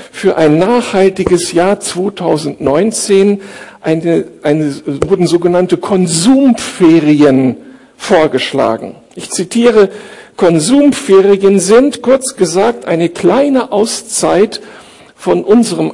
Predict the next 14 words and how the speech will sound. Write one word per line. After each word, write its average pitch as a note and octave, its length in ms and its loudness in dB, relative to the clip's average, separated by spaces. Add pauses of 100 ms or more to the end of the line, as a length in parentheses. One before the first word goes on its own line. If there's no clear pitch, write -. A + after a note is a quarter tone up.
alltäglichen G#3 840 0
Konsum, F3 680 0 (360)
der E3 160 2
oftmals E3+ 840 -2
schlichtweg - 1120 -2
nicht - 380 -8
nötig A#3+ 580 2 (320)
und D#3 240 -2
leider G3 540 4
in D3+ 100 -2
den C3+ 180 0
meisten F#3+ 520 0
Fällen E3+ 500 0
auch E3 300 -4